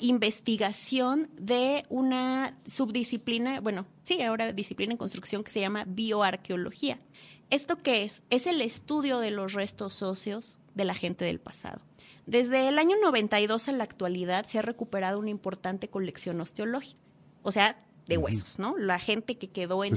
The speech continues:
Speaker 1: enterrada en, en la zona arqueológica. Entonces, lo que nosotros dijimos, una forma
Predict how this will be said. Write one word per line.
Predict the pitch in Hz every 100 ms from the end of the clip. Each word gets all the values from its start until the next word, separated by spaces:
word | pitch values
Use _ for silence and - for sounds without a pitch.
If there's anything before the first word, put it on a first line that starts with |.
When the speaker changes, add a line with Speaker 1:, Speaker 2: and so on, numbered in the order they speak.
| 196
Speaker 1:
enterrada | 175 202 214 202 180 196
en, | 170 165 165 160 - -
en | 175 170 170
la | 160
zona | 190 185
arqueológica. | 180 - 160 127 - - - - - - - -
Entonces, | 269 320 330 392
lo | 349
que | 311
nosotros | 233 226 247 269
dijimos, | 240 - 226 208 -
una | 285 370
forma | 427 - 277 247 240 185 202